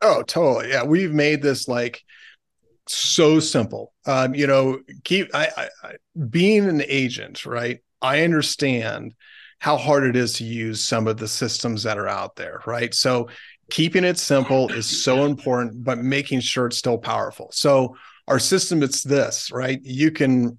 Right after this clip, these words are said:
you create your account, you have a master account that's there, uh, and you create groups. So maybe you have an underwriting group that you want to have your own scanning system. You can have as many users as you want. We don't charge for users. So you can have as many users as you want in the system,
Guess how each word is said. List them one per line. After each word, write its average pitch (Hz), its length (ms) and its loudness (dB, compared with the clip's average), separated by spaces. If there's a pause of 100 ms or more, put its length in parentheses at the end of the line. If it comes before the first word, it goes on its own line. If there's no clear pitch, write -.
you 127 260 -8
create 135 560 0
your 147 200 2
account, 156 460 0 (520)
you 131 200 -2
have 127 240 2
a 113 60 -6
master 151 580 0
account 156 420 -2
that's 151 240 -2
there, 170 400 2 (320)
uh, 123 340 -2
and 135 160 -2
you 151 100 4
create 160 300 0
groups. 147 440 2
So - 280 0
maybe 156 300 2
you 160 100 2
have 143 160 2
an 143 80 -4
underwriting 139 540 2
group 120 300 -10
that 123 240 -2
you 127 120 -2
want 127 280 2
to 123 140 0
have 120 280 -2
your 120 100 0
own 123 140 2
scanning 127 500 -2
system. 123 280 -4
You 151 60 0
can 151 80 0
have 160 80 6
as 139 100 2
many 160 180 6
users 180 300 0
as - 40 -4
you 143 120 -2
want. 147 160 0
We 135 60 -4
don't 180 140 -2
charge 147 300 0
for 110 100 -12
users. 123 400 -6
So - 80 2
you 170 120 0
can 185 100 2
have 147 100 4
as 123 120 -2
many 143 180 2
users 151 320 -2
as 127 80 -6
you 127 100 0
want 131 220 0
in 104 40 -10
the 120 60 -6
system, 120 520 -6